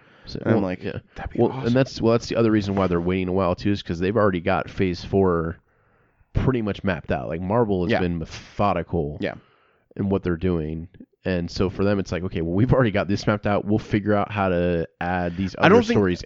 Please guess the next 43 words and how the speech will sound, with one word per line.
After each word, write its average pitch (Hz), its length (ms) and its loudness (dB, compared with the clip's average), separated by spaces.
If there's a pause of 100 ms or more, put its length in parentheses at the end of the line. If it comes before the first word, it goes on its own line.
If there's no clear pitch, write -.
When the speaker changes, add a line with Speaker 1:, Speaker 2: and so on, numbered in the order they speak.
Speaker 1:
in 101 380 -2
Speaker 2:
so 147 260 6
I 135 100 4
don't 165 160 4
Speaker 1:
at - 100 2
some 120 180 4
point." 131 460 0
Speaker 2:
The, 120 400 2
the, 123 460 -4
the 123 120 -2
couple 160 420 2
of 135 220 -6
interviews 135 400 2
that 120 80 2
I 104 60 -2
saw 107 420 0
about 104 420 0
X-Men 117 540 -4
and, 101 420 -4
uh, 87 240 -2 (400)
Marvel 110 520 4 (120)
Speaker 1:
Yeah. - 80 -4
Speaker 2:
specifically 131 640 2
is 113 160 -2
that 101 160 -4
they 113 180 2
were 104 260 0
talking, 107 440 -2
they 107 100 -2
were 98 180 -4
like, 104 240 -4
"No, 104 360 -2
we're 107 140 -2
not 101 180 -4
mixing 90 320 -10
them. 69 160 -10 (440)
Um, 80 400 -4 (300)
it's - 340 -4
too, 120 280 0
Speaker 1:
And 139 80 4
that 131 80 0
could 120 180 0
Speaker 2:
it, - 40 -14